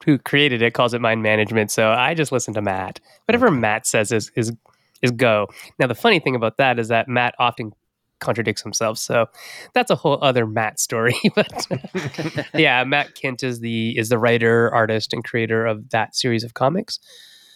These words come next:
Speaker 1: And, uh, he's a good friend of mine. So we figured, "Let's make a game together." And that's what we made. But it is mind management. Uh, I mean, for my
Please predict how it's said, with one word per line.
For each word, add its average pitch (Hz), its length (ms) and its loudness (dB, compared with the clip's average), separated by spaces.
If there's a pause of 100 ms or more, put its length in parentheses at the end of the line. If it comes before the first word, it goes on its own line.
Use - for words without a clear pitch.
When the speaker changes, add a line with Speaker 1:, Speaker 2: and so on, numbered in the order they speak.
(320)
Speaker 1:
And, 117 360 2
uh, 110 180 4
he's 117 120 0
a 120 40 -4
good 127 120 -4
friend 226 140 4
of 233 40 4
mine. 226 340 4
So 127 380 2 (440)
we 131 100 -4
figured, 131 380 2 (140)
"Let's 262 240 0
make 247 160 0
a 220 40 -2
game 214 260 0
together." 123 460 2
And 123 260 -2
that's 120 220 -6
what - 80 -6
we 147 100 -4
made. 156 420 -4
But 143 120 0
it 147 100 2
is 135 140 2
mind 127 240 0
management. 113 520 -8 (800)
Uh, 151 240 2
I 175 40 0
mean, 180 180 4
for 175 400 4
my 160 180 2